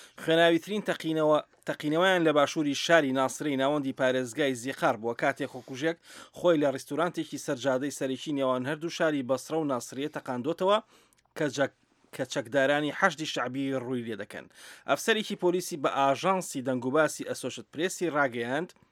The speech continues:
تەقینەوەکە بەلایانی کەمەوە چواردە کەس کوژراون و بیست و حەوت کەسی دیکەش بریندار بوون. هاوکار لە شاری بەسڕەش خۆکوژێکی دیکە، ئۆتۆمبیلێکی بۆمڕەشکراوی لە ناوچەی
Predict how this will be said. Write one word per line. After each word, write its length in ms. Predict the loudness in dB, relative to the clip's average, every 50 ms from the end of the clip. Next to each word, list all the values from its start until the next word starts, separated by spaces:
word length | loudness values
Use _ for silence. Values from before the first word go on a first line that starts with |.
| _ _ _ _ _ -20 -20 _ _ _ -10
تەقینەوەکە 540 | -8 -4 0 2 4 6 6 6 6 6 6 6
بەلایانی 360 | 6 6 4 4 2 0 0 0
کەمەوە 360 | 2 4 4 6 6 6 6 4 2 0 0
چواردە 400 | 2 2 4 4 2 2 0 -2 -2
کەس 140 | -4 -10 -10 -8
کوژراون 420 | -10 -8 -4 0 2 2 2 2 0
و 100 | -2 -4
بیست 220 | -6 -8 -8 -10
و 40 | -10 -4 0
حەوت 240 | 0 0 0 -2 _ -10
کەسی 260 | -10 -10 -8 -8 -10 -10 -10
دیکەش 280 | -10 -8 -6 -6 -6 -6 -6
بریندار 360 | -8 -8 -2 2 4 4 4 2
بوون. 160 | -4 -12 -16 -18 -18 -18 -18 -18 -8 0 4
هاوکار 300 | 4 6 8 8 6 6 6
لە 60 | 4 0 2
شاری 240 | 2 2 2 2 0
بەسڕەش 340 | -2 -4 0 0 0 0 0 -2 -12 _ _ _ _ _ _ _ _ _ _ _ -4 0
خۆکوژێکی 600 | 2 2 2 0 -2 2 4 4 2 2 0 -4 -2
دیکە، 240 | -2 0 2 4 4 6 4
ئۆتۆمبیلێکی 640 | 4 2 0 0 0 0 0 0 0 0 -4 -2 0
بۆمڕەشکراوی 680 | 0 -2 0 0 -2 -4 -4 -2 2 4 4 4 4 2
لە 60 | 0 0 0
ناوچەی 480 | 0 -2 -2 -2 -2 -2 0 -2 -4